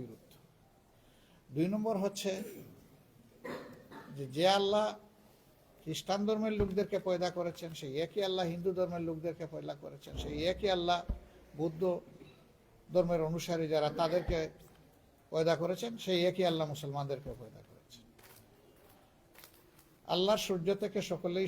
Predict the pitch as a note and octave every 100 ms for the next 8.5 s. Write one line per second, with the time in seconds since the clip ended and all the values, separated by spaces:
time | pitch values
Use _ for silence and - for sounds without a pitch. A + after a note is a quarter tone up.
0 | F#3 D#3+ E3+ F#3 D3+ C#3+ - B2 - -
1 | - - - - - - - - D#3+ -
2 | F#3 F#3 G3 G3 E3+ F#3 - G3 F#3+ F#3+
3 | F#3 E3 D#3+ F#3 E3+ E3 D3 D#3+ - C3
4 | A2 - - - - - - - - D3+
5 | E3+ F#3+ F#3 D3+ E3 F#3 G#3+ G#3+ G3+ F#3+
6 | D#3 F3+ F3 G#3 G3+ F#3+ F3 F#3+ F#3 F3
7 | - E3+ F3 E3+ E3 F3 F#3 F3 D3+ -
8 | B2 B2 - - -